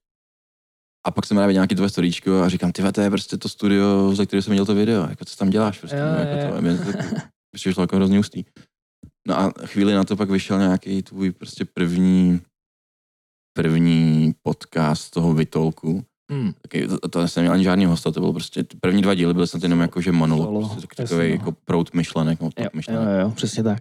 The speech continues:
Speaker 1: A já jsem to jako poslouchal a úplně jsem se jako přenes zpátky v čase do toho Askenu a úplně jsem si vzpomněl, jako, že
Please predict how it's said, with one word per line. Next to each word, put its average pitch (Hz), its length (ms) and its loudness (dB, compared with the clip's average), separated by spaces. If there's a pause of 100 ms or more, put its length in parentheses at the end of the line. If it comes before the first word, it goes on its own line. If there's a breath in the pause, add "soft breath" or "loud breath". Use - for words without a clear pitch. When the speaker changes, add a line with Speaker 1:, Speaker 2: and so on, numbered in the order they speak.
(100)
Speaker 1:
A - 60 -8
já - 80 -2
jsem 101 100 -2
to 95 40 2
jako 98 140 0
poslouchal 107 480 0
a 107 100 4
úplně 101 280 0
jsem 101 140 -2
se 98 100 0
jako 98 120 0
přenes 95 400 0
zpátky - 540 -4
v - 60 -12
čase 92 280 -4
do 90 80 -2
toho 92 260 0
Askenu 85 540 0
a 76 60 0
úplně 85 180 -2
jsem 87 120 -8
si 92 80 -10
vzpomněl, 90 280 2
jako, 90 180 0
že 92 120 -2